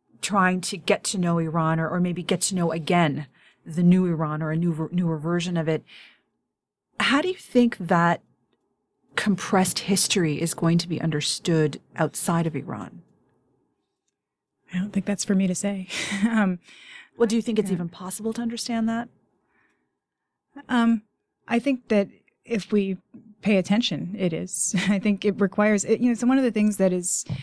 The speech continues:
Speaker 2: sometimes very difficult to, um, to persuade people of is that we really do need to understand the events inside foreign countries on their own terms. There is a sort of impatience, at least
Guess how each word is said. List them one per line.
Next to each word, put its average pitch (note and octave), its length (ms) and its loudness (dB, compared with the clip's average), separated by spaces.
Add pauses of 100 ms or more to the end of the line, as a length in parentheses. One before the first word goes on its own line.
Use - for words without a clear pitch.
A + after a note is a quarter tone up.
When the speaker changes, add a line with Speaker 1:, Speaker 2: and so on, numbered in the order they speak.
(460)
Speaker 2:
sometimes G#3 420 0
very F#3+ 160 2
difficult F#3 560 -2
to, F3 360 0 (120)
um, E3+ 360 -2 (540)
to G3 100 0
persuade C4+ 380 0
people F3 280 0
of E3 140 -2
is E3+ 140 -10
that E3+ 140 -4
we F3+ 120 2
really F#3 240 4
do G#3+ 220 2
need F3+ 220 0
to F3 140 -4
understand E3+ 440 -4
the E3+ 100 -2
events E3 460 -6
inside G#3 440 2
foreign F3+ 220 0
countries F#3 380 -4
on F3+ 120 0
their F3+ 160 -2
own E3+ 140 -6
terms. F3+ 600 -6
There F#3 160 0
is F#3+ 140 0
a F3+ 180 2
sort F#3 180 -4
of E3+ 80 -6
impatience, F3 640 -6
at E3+ 120 -8
least F3 360 -8